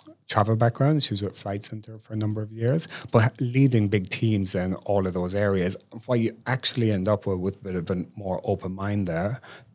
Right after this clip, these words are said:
um, is a really diverse skill set of opinions and thoughts,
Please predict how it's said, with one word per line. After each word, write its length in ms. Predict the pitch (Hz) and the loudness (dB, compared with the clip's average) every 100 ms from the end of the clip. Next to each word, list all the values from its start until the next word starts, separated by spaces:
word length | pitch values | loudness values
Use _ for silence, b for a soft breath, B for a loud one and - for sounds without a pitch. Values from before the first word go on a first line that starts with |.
| _ - | _ -4
um, 340 | 113 104 101 - - | 0 2 0 -2 -2
is 540 | 110 104 101 95 92 - B B B B | 2 2 2 0 -4 -10 B B B B
a 100 | 113 | 2
really 420 | 107 113 113 104 95 | 4 4 4 2 0
diverse 600 | - 98 101 101 95 - | 4 4 4 0 0 0
skill 320 | - 101 104 | 0 0 0
set 320 | - 92 101 | -2 0 2
of 120 | 101 | 4
opinions 760 | 95 92 - 98 95 92 92 92 | 2 -2 -4 -2 0 0 0 0
and 160 | 90 | -2
thoughts, 540 | - - 98 113 139 | -2 4 4 4 2